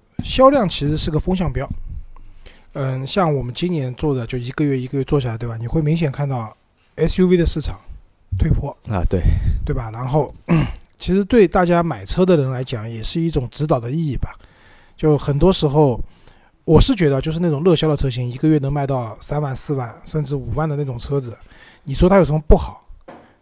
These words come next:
Speaker 1: 肯定是有缺点的，但是它的缺点一定是被，可以被容忍的，至少在它那个价位里面是可以被容忍的，但它肯定有很多很多的优点，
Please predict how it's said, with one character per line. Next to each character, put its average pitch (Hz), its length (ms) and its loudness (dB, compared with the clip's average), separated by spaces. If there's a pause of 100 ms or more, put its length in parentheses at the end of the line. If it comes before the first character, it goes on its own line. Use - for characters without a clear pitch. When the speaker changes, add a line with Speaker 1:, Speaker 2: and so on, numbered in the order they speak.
(240)
Speaker 1:
肯 139 180 0
定 202 160 4
是 165 200 -2
有 117 140 -6
缺 165 180 0
点 131 160 -4
的， - 200 -20
但 175 160 -2
是 151 120 -4
它 170 140 -2
的 170 80 4
缺 180 140 0
点 151 160 -2
一 131 60 -6
定 170 140 0
是 156 120 -6
被， 147 140 6
可 151 160 2
以 156 80 2
被 151 200 2
容 135 180 -2
忍 147 120 -4
的， 117 120 -12
至 185 140 -4
少 151 120 -2
在 185 140 0
它 - 220 0
那 214 120 -2
个 151 80 -2
价 143 180 -2
位 139 140 -2
里 120 100 -10
面 117 220 -14 (640)
是 - 200 -2
可 147 120 0
以 151 60 6
被 165 140 8
容 139 200 -2
忍 135 140 -6
的， 101 160 -14
但 180 120 2
它 165 100 -2
肯 139 160 -6
定 147 80 0
有 175 60 2
很 131 140 -4
多 135 140 -4
很 135 100 -4
多 123 60 -6
的 127 80 -4
优 156 160 0
点， - 140 -10